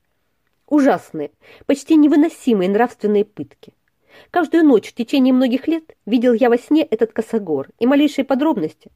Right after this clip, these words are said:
нашего грустного расставания. Я слышал шелест вашего шелкового платья, цеплявшегося за кусты, чувствовал легкое прикосновение вашей маленькой ручки к моей руке,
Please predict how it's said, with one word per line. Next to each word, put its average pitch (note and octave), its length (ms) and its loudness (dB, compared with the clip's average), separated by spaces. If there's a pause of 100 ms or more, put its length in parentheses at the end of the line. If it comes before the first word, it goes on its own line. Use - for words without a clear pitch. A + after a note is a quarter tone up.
(120)
нашего B3 300 -2
грустного A3 420 -2
расставания. D3 720 -8 (800)
Я C4 100 2
слышал D#4 300 -2
шелест - 360 -4
вашего A#3+ 320 -2
шелкового A#3+ 540 -2
платья, F3 540 -6 (360)
цеплявшегося C4 640 -2
за C4 80 0
кусты, - 480 -12 (500)
чувствовал D4+ 540 -2
легкое C4 380 -2
прикосновение C4+ 680 0
вашей B3+ 260 -2
маленькой A#3 480 2
ручки D4+ 300 -2
к - 100 -8
моей A3+ 200 2
руке, A3+ 460 -6